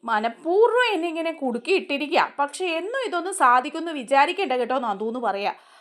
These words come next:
അപ്പം നന്ദു പറയുന്നുണ്ട്, "അല്ല, എന്താ ഉദ്ദേശിച്ചത്? ഞാൻ എങ്ങനെ നിന്നെ മനഃപൂർവ്വം കുടുക്കിയെന്നാ? നീയല്ലേ എൻ്റെ ചേച്ചിമാരെ സ്ഥിരമായി ഉപദ്രവിക്കുന്നത്? നവ്യേച്ചിയെ പറഞ്ഞു പറ്റിച്ച് കൂടെ നിർത്തിയിരിക്കുക. ആ പാവം ഈ വിവരങ്ങളൊക്കെ അറിഞ്ഞ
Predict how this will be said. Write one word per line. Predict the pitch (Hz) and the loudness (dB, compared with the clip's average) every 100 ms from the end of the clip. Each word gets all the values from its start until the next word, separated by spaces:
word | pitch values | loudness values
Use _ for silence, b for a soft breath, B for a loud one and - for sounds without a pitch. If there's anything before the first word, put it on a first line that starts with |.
| b | b
അപ്പം | - 262 | -6 -2
നന്ദു | 240 190 262 | -2 -2 0
പറയുന്നുണ്ട്, | 269 269 277 247 | 2 0 0 -2
"അല്ല, | 226 | -2
എന്താ | 247 196 214 | -2 -4 -2
ഉദ്ദേശിച്ചത്? | 285 226 247 285 269 240 233 - 285 | -2 -2 -4 -2 0 0 -2 -6 -4
ഞാൻ | 339 427 | 0 0
എങ്ങനെ | 240 226 302 | 0 -4 -6
നിന്നെ | 285 262 262 | -4 -4 -2
മനഃപൂർവ്വം | 233 214 247 247 277 | -2 -4 -4 0 0
കുടുക്കിയെന്നാ? | 233 202 202 254 226 214 b b b 240 | 0 -8 -8 -4 -4 -6 b b b -8
നീയല്ലേ | 254 427 359 415 | -4 -2 0 0
എൻ്റെ | 262 294 | 2 2
ചേച്ചിമാരെ | 294 233 233 269 269 277 - - | 2 0 0 2 4 4 0 -8
സ്ഥിരമായി | - 415 440 381 269 | 0 2 4 4 2
ഉപദ്രവിക്കുന്നത്? | 254 202 214 233 233 233 226 208 208 b b b b 214 | 0 -4 -4 -4 -4 -4 -2 -2 -2 b b b b -8
നവ്യേച്ചിയെ | 196 185 185 220 226 254 233 - _ _ | -4 -4 -2 -4 -2 -2 -2 -4 _ _
പറഞ്ഞു | 240 254 294 427 508 262 | 6 8 8 2 2 0
പറ്റിച്ച് | 214 233 262 | 0 -2 -8
കൂടെ | 254 196 220 262 | -8 -4 -2 -2
നിർത്തിയിരിക്കുക. | 226 190 - 254 262 262 180 - _ - | -2 -6 -6 -4 0 0 -2 -8 _ -6
ആ | 185 | -6
പാവം | 202 202 196 226 | -2 4 6 4
ഈ | 254 247 | 2 -4
വിവരങ്ങളൊക്കെ | 240 220 262 294 285 285 | -6 -4 -2 -2 2 4
അറിഞ്ഞ | 240 233 254 | 4 4 -4